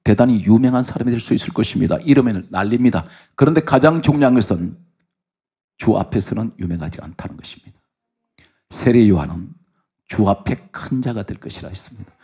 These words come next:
사랑하는 성도 여러분, 세상에 내 이름을 날리는 것보다 하늘나라에서 내 이름을 날려야 됩니다. 주 앞에 큰 자가 되십시오. 오늘 분명 이 자리에는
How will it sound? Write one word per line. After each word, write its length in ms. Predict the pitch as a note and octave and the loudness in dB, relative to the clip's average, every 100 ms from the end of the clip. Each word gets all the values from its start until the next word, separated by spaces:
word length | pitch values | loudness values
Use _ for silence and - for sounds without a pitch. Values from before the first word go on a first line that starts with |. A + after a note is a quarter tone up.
| _ _ | _ _
사랑하는 320 | - - F#2+ G2+ | -14 -4 -2 -2
성도 220 | - F#2+ | -2 -2
여러분, 520 | - A#2+ D#2 D2+ - _ _ _ - - | 0 0 0 -10 -16 _ _ _ -20 -10
세상에 560 | - - - D#3 D#3 | 2 4 4 2 2
내 160 | C3+ B2 | 2 2
이름을 380 | C3 B2+ A2 F2+ | 2 0 -2 -2
날리는 340 | F2 G2 G2 | -4 -4 -6
것보다 560 | F2 E2+ - - F#2+ - _ _ _ _ _ _ _ | -8 -8 -6 -8 -12 -20 _ _ _ _ _ _ _
하늘나라에서 1000 | - - F3 B2 G#2 F2+ E2 - - - _ _ _ _ _ | -8 0 2 2 0 -4 -8 -10 -16 -20 _ _ _ _ _
내 140 | - G#2+ | 2 4
이름을 240 | F2+ D#2+ | 4 0
날려야 300 | D2 D#2 D#2+ | -4 -6 -8
됩니다. 520 | - - - - _ _ _ _ - - _ _ _ _ _ _ | -10 -12 -16 -20 _ _ _ _ -20 -20 _ _ _ _ _ _
주 300 | - - C#3 - | -4 2 2 2
앞에 340 | - - - | -4 0 -2
큰 160 | - C3+ | 0 -2
자가 220 | A#2+ G2+ | -2 -2
되십시오. 500 | F#2+ - - - G2+ F2+ - _ _ _ _ _ _ _ _ _ _ _ _ _ _ _ _ | -6 -8 -12 -16 -16 -16 -20 _ _ _ _ _ _ _ _ _ _ _ _ _ _ _ _
오늘 240 | B2 D3+ D#3+ | 2 2 2
분명 300 | - B2+ B2+ | 2 4 4
이 160 | B2+ A#2+ | 4 2
자리에는 680 | - F#2 A2+ G2+ D2+ F2+ | 2 0 2 0 -2 -8